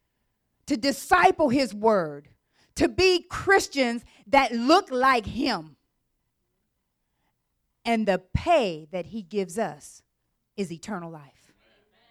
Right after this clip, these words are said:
Amen. So we get eternal life for giving our lives to God. We may have tribulations on this earth,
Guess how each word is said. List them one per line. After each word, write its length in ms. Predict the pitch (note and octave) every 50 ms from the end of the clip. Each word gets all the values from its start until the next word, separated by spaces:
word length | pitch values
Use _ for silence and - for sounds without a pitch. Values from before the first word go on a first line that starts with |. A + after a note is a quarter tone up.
| _ _ _ _ _ _ _ _ _ _ _ _ _ _ _ _ _ _ _ _ _ F3+
Amen. 480 | F#3 F#3 F#3 F#3 F#3 F#3 F#3+ F#3 - _ _ _ _ _
So 140 | _ - A#3+
we 220 | A#3+ G#3+ E4 F#4+ E4
get 160 | D4 D4 B3
eternal 580 | A#3 - - - - - G4+ A#4 G#4+ D#4+ A#3+
life 480 | G3 F#3+ D3+ - - _ _ _ _ _ _ _ _ _ _ _ _ _ _ _ _ _ _ _ _ _ _ _ _ _ _ _ _ _ _ _ _ _ _ _ _ _
for 100 | G#3+ G#3
giving 380 | F3 D#3+ F#3+ C#4+ C#4 G3+ G#3 G3+
our 140 | G3 F#3+
lives 340 | F#3 F#3 F3+ F3 E3 D#3 -
to 100 | - -
God. 460 | F3 E3+ F#3+ F#3 F3 D#3+ D3 D3 D#3 _ _ _ _ _ _ _
We 160 | - E4+ G#4+
may 220 | G#4 F4+ F4+ F4 D4+
have 220 | C#4 E4 D4 -
tribulations 720 | - - F4 B3+ A3+ A#3+ A3 B3 B3+ B3+ - A#3 A3 F#3+ A3
on 120 | G#3+ G#3
this 200 | G#3 G#3 F#3+ -
earth, 400 | G#3+ G3+ D#3+ C#3+ D3 - _ _